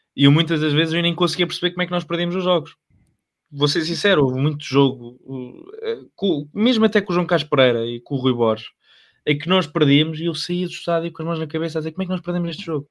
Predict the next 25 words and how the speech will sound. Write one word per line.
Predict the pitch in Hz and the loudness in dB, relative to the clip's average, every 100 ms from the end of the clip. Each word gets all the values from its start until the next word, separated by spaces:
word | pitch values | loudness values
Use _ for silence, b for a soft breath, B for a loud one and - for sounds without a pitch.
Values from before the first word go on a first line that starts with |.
| _ _ _ - | _ _ _ -8
Como | 180 | -4
é | |
que | |
nós | 185 | -2
perdemos | - 175 185 185 | -2 0 0 2
isto?" | 180 - _ - B B B _ | 0 -2 _ -20 B B B _
Com | - 156 | 0 4
erros | 160 180 143 127 - | 6 4 2 -4 -12
do, | 131 127 120 | -8 -4 -4
do, | 123 123 | -4 -4
do, | 117 | -6
com | 117 135 | 0 4
erros | 143 135 - - _ _ | 4 2 -6 -12 _ _
de | |
palmatória | - 131 131 139 131 | 4 4 4 4 4
do | 123 | 2
guarda-redes, | 120 123 123 147 135 | 2 2 4 4 4
do | 117 | -2
Mick, | 120 143 139 | 0 0 -2
com | - 117 | -6 -4
erros | 117 | -4
de | - | -4
palmatória | 123 127 127 123 | -4 0 2 2
da | 143 | 2
defesa, | 143 - 143 127 113 | 0 2 4 4 -2